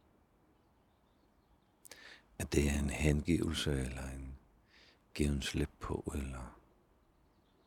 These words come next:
Det er ikke engang som at lade sig forføre. Det er jeg nu heller ikke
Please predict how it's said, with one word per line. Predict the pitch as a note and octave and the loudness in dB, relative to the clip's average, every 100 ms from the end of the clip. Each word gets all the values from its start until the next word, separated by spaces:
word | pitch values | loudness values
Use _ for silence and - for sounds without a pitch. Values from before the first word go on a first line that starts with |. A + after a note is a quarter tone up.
| _ _ _ _ _ - _ _ _ _ _ _ _ _ _ _ _ _ _ _ _ - - - - - - - - - - - | _ _ _ _ _ -20 _ _ _ _ _ _ _ _ _ _ _ _ _ _ _ -20 -20 -20 -20 -20 -20 -20 -20 -20 -20 -6
Det | - | -6
er | - | -2
ikke | D#2+ E2 | 0 2
engang | G2 - F2 - - | 2 2 0 -2 -4
som | - D#2 | 0 2
at | C#2+ C#2 | 2 0
lade | - D2 D2 | -2 -2 -4
sig | C#2 - C2+ C2+ C2+ | -4 -2 -2 -2 -8
forføre. | - - - D#2+ - D2+ - _ _ _ _ _ _ _ _ _ _ _ _ _ _ _ _ _ _ _ _ _ _ _ _ _ _ _ _ _ _ _ - | -6 -6 -2 -2 -2 -8 -10 _ _ _ _ _ _ _ _ _ _ _ _ _ _ _ _ _ _ _ _ _ _ _ _ _ _ _ _ _ _ _ -12
Det | - | -6
er | |
jeg | D2 | -4
nu | D2+ | -4
heller | C#2 D#2 C#2+ | -4 -4 -2
ikke | C2+ - | -4 -6